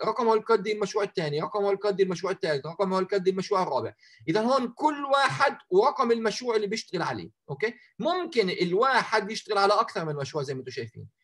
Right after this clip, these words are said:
فأنا عندي مثلًا هذا الرقم بيشتغل قاعد على مشروعين، أوكي؟ فعملية القسمة، شوف شو بصير معناها. كمان مرة، شو معنى عملية القسمة؟ عملية القسمة هو ما يلي، إنه أنا بدي أطلع أرقام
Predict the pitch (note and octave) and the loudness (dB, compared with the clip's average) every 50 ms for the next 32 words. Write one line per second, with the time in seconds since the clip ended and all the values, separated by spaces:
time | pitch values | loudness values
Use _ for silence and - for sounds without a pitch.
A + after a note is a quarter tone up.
0 | _ _ _ D3+ F3 G#3 A3+ A3 C4 B3 A#3 A#3+ A#3+ - A3 G3 F#3 E3+ F3 G3+ | _ _ _ -2 0 2 2 2 2 0 0 0 0 2 2 0 2 2 2 2
1 | A#3+ C4 C4 B3+ G#3+ F#3+ F#3 F3 E3 - E3+ E3+ F#3+ - - - _ _ - E3 | 2 2 4 2 2 2 2 -2 -2 -2 0 0 0 -2 -4 -12 _ _ -8 -6
2 | G#3 - - G3+ G3 - - A3+ G#3+ G3 F#3 F3+ F3 F3+ F3 E3+ E3 E3+ - D#3+ | -6 -4 0 0 0 2 4 4 4 4 2 2 0 0 0 0 -2 -2 -4 -6
3 | C3 B2+ G#2 F2+ F2 - _ C3 - - A#3 C4 - _ - _ _ _ _ _ | -6 -6 -10 -12 -14 -10 _ -6 -2 0 -2 -2 -2 _ -20 _ _ _ _ _
4 | - G3+ F#3 F3 G3 G#3+ A3 A#3 A#3+ C#4+ C#4+ D4 D4 C4+ - B3+ B3 A#3 - - | 4 4 4 6 4 4 4 2 2 0 -2 -6 -6 -4 -4 -4 -4 -4 -4 -4
5 | D#4 - - - G3 E3+ D#3 D#3+ F#3+ - - _ _ _ _ - - A3 F#3 - | -6 -4 -4 -4 -2 -2 -2 -2 -4 -6 -10 _ _ _ _ -12 -10 -8 -8 -6
6 | B3+ A3+ A#3 A#3+ C4+ B3 B3 G#3+ A3+ B3+ C#4 B3+ A3+ G3+ D3+ A#2 G2+ - _ _ | -6 -6 -6 -4 -2 0 2 2 4 6 6 6 4 4 2 0 -2 -10 _ _
7 | _ _ _ _ _ _ _ _ _ _ _ _ _ _ - C3+ C#3 E3+ G3+ A3 | _ _ _ _ _ _ _ _ _ _ _ _ _ _ -4 0 2 2 4 4
8 | A3+ G3+ D3+ A#2+ F#2+ - - _ _ - - - A#3+ C#4 C4+ C4 C4 D4 B3 C4 | 4 2 2 -2 -4 -8 -14 _ _ -12 -10 -8 -6 -4 -4 2 4 4 4 4
9 | C4+ D#4 D#4+ - - D#3 E3 F3 F#3+ A3 C4 B3 A#3+ - - F#3 - C#3 B2 F#2+ | 4 4 2 2 0 -4 0 0 0 0 0 -4 -8 -10 -10 -10 -10 -10 -12 -14
10 | - _ _ _ _ _ _ _ _ _ _ _ _ B2+ E3+ A#3 C#4 C#4 C4+ B3+ | -14 _ _ _ _ _ _ _ _ _ _ _ _ -2 -2 -2 -2 -4 -6 -8
11 | C4 A#3+ C4 C4+ C4 C4+ C4+ C4+ C4+ C4+ C4 A3+ E3 C3+ A#2+ G2 F#2+ - _ _ | -8 -6 -6 -2 0 2 2 4 4 4 4 4 2 0 -2 -4 -6 -10 _ _
12 | _ _ G#3+ A#3 A#3 A#3+ - A#3 A#3+ A#3+ A3+ G3+ F#3 A3 F3 D3+ D3+ F3 - - | _ _ 2 4 4 2 0 0 -2 -2 -2 -2 -4 -6 -6 -8 -10 -10 -10 -12
13 | - - - C3 A#2+ A2+ G#2 G#2 - - _ _ _ _ _ _ _ _ _ _ | -14 -12 -10 -8 -6 -6 -6 -8 -12 -18 _ _ _ _ _ _ _ _ _ _
14 | _ _ _ - - _ _ - D3 C#3+ - - - - A3 A3+ A3 F#3+ D3+ B2 | _ _ _ -20 -20 _ _ -8 -8 -8 -8 -12 -8 -4 -2 -2 0 0 -2 -2
15 | A2 G2+ G2 F#2 - | -4 -6 -8 -10 -12